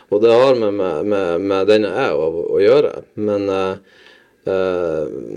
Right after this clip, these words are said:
men jeg s-, det er jo litt sånn folk vil ha. Det, det er det, det, det vet vi jo. Eh, det er bare å ta en parallell til Northugen, og han kom inn i langrenn. Jeg er overbevist om at har ikke han kommet på det tidspunktet, så har vi ikke visst hva ski var en gang i Norge.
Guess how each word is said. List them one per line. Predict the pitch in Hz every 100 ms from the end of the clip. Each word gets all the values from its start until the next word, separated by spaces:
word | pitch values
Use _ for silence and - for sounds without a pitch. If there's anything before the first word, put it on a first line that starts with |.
| - - 113
men | 110 107 101
jeg | 113 110
s-, | - - - - _ - _ _ _ - - -
det | - 127
er | 156
jo | 143
litt | 156
sånn | - 143
folk | - 151
vil | 113
ha. | 139 139 76
Det, | 107 135 120 107 104
det | 117
er | 147 147
det, | 135 -
det, | 123 147 107 71 62 107 - _
det | 120
vet | 170 170
vi | -
jo. | - _ _ _ _ _ _ -
Eh, | 101 101 101
det | 95 113
er | 131
bare | 123
å | -
ta | 123
en | 110
parallell | 110 110 131 127
til | 113
Northugen, | 135 147 107 95
og | 98 123
han |
kom | - 113
inn | 107
i | 107
langrenn. | 113 139 90 67
Jeg | 104
er | 107
overbevist | 120 131 110 - 92
om | 87
at | -
har | 92
ikke | 101 110
han | 110 60 -
kommet | - 110 104
på | 87
det | 85 87
tidspunktet, | 87 82 82 -
så | 101
har | 90
vi |
ikke | 87 101
visst | 95
hva | 95
ski | - 92
var | 98 110
en | - -
gang | -
i |
Norge. | 52 - -